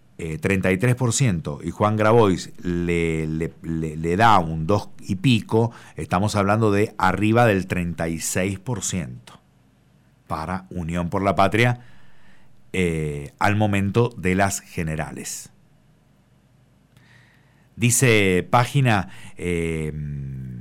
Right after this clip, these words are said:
el dato de una victoria de Rodríguez Larreta sobre Bullrich en la interna opositora también genera optimismo en un sector de la coalición de gobierno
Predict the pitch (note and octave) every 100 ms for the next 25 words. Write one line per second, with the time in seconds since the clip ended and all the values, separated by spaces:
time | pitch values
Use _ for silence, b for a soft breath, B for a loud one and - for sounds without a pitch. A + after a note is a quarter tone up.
0 | A#1+ - _ _ _ G2 G2+ B2+ C#3 C3+
1 | A#2 B2 B2 A2+ - - D3+ C3+ C3 C3
2 | - F2+ F#2 F#2+ G2 A#2+ G#2 G2+ A#2 B2
3 | - - G2+ G#2+ G2+ C3 C#3+ A#2+ G#2 A2+
4 | A2 - F#2+ F2 F2 E2+ G#2+ G#2 F#2+ G#2
5 | G2 A2 A2 A#2 A#2+ A#2+ B B B F#2+
6 | G2 B2+ C3 A#2+ A#2+ B2 F#2+ A#2+ E3 B2+
7 | D#2+ G2 A#2+ C3 b b b b b b
8 | b - F#2 F#2 A#2 A#2+ A#2+ - D#3 A#2+
9 | F#2+ F2 - F2 E2+ E2+ B2 A#2 G#2+ F#2
10 | E2+ D#2 E2+ A#2+ B2+ G2+ F#2+ A2